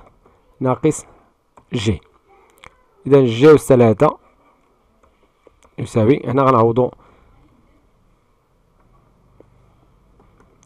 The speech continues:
جي عامل ناقص واحد ناقص جي. دونك جي أس ثلاثة غيساوي جي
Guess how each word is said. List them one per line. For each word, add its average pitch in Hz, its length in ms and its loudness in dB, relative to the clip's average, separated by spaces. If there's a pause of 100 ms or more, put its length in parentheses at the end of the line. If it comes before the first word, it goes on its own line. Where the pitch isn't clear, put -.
(160)
جي 120 560 2 (1120)
عامل 120 400 0 (480)
ناقص 143 540 -2
واحد 139 200 -4 (1040)
ناقص 131 440 -6 (880)
جي. 120 340 -4 (960)
دونك 120 120 -8
جي 135 240 4
أس 127 120 0
ثلاثة 113 420 2
غيساوي 120 500 -2
جي 113 460 0